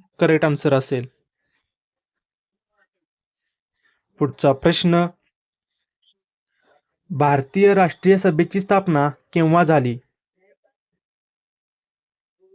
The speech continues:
भारतीय राष्ट्रीय सभेची स्थापना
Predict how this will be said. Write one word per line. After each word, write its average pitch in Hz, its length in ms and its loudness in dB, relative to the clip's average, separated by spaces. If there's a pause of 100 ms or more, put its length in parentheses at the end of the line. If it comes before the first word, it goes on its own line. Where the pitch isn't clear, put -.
(2250)
भारतीय 139 580 -2
राष्ट्रीय 175 440 -2
सभेची 160 440 -4
स्थापना 156 520 -4